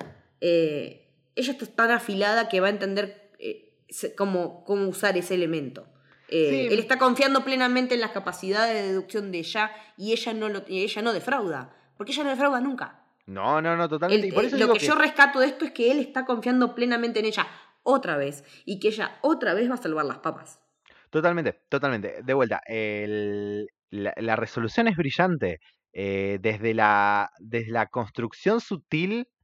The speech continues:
Speaker 2: en
Speaker 1: Hmm.
Speaker 2: cómo Marta nos miente a nosotros espectadores
Speaker 1: Sí.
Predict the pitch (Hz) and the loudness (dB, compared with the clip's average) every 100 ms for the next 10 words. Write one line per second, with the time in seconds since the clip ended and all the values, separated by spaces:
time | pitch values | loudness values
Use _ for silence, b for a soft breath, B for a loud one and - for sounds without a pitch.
0 | b b b b - 113 113 143 131 123 | b b b b -6 -4 2 4 4 2
1 | 107 98 110 135 165 - 147 120 113 117 | 0 -2 4 4 4 2 0 0 -6 -4
2 | 139 165 170 131 117 156 151 135 - 110 | -4 -2 0 -2 -2 -4 -2 -6 -4 -6
3 | 85 98 104 131 160 196 - _ _ _ | -2 -2 2 2 0 -2 -8 _ _ _
4 | - 160 120 | -10 -8 -8